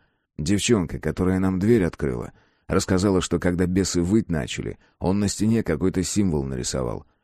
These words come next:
И все успокоились. Я ему несколько вопросов задал, но он ничего не знает о посвящённых. В общем, странный какой-то». До недавних событий я тоже мало что знал обо всей этой херне.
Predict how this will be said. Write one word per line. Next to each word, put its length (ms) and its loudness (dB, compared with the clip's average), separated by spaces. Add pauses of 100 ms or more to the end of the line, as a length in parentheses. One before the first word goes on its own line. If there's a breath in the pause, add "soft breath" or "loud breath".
И 320 4
все 320 2
успокоились. 840 0 (600)
Я 240 2
ему 240 2
несколько 500 2
вопросов 580 2
задал, 460 0 (300)
но 200 2
он 120 2
ничего 440 4
не 120 2
знает 380 0
о 60 6
посвящённых. 920 0 (320)
В 120 2
общем, 500 0 (140)
странный 640 0
какой-то». 640 0 (560)
До 180 2
недавних 520 0
событий 440 2
я 100 4
тоже 280 0
мало 240 0
что 180 -4
знал 240 2
обо 160 -2
всей 220 2
этой 120 -2
херне. 520 -2